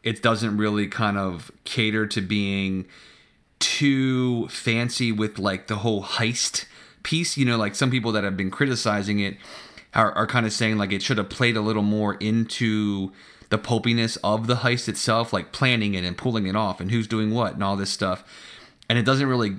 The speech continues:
you know, basically, like, the Ocean's Eleven formula of, like, you know, how this is gonna happen. And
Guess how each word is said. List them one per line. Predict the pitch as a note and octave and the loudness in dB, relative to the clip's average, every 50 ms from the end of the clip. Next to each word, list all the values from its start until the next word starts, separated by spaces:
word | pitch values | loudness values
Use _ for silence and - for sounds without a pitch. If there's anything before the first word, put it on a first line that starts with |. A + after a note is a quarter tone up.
| - | -2
you | - D3 D3 | 2 4 4
know, | C3+ A#2 | 4 4
basically, | G#2+ D3+ E3 D#3+ - C3 B2 | 6 4 4 4 2 0 2
like, | A2+ A2 G2+ | 2 2 0
the | G2 G#2 - | 0 -2 0
Ocean's | G2 A2+ A#2+ - - A2 G#2 G2 | 0 0 0 2 0 0 0 0
Eleven | G#2+ G2 F#2+ G2+ G2+ F#2 F#2+ F2+ F2 F2 F#2+ - | 0 0 2 0 0 0 -2 -4 -4 -4 -6 -8
formula | - - - A2 G#2+ G2+ G2+ G2 F#2+ F2+ F2 E2+ E2+ - | -8 -4 0 2 2 2 2 2 0 -2 -2 -4 -4 -4
of, | - F#2+ F#2+ F#2 - | -2 -2 -2 -2 -2
like, | F#2+ F#2+ F2+ E2 - - - | -2 -2 -2 -2 -6 -4 -4
you | G#2 | -2
know, | F#2+ F#2 E2+ D2+ | -2 -2 -4 -4
how | - - A#2 A#2 A#2 A2 | -2 2 2 4 4 2
this | G2+ G2+ G#2 - - | 0 -2 -4 -4 -4
is | F#2+ F2+ | -4 -2
gonna | G#2 G2 F#2+ F#2 | -2 -2 -2 -2
happen. | G2 F#2 F2 - - D#2 C2 - - - - - - - - - - _ _ | -2 -2 -4 -4 -6 -8 -8 -8 -10 -14 -18 -20 -18 -18 -20 -20 -20 _ _
And | A2 A2 G#2+ G#2 G2+ G2 F#2+ F#2+ | 0 0 2 2 2 2 0 0